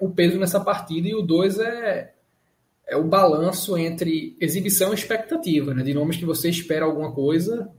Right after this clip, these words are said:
porque são jogadores com potencial maior e que não conseguiram inte-, é, integrar. Então, hoje eu vou citar quatro pra ficar bem dividido, dois de cada, né, de cada critério. Pra mim, os piores,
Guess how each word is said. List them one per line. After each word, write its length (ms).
porque 240
são 440
jogadores 500
com 160
potencial 500
maior 240
e 60
que 80
não 120
conseguiram 360
inte-, 480
é, 560
integrar. 720
Então, 200
hoje 100
eu 60
vou 480
citar 320
quatro 340
pra 140
ficar 200
bem 140
dividido, 480
dois 220
de 80
cada, 520
né, 120
de 260
cada 220
critério. 540
Pra 160
mim, 380
os 180
piores, 680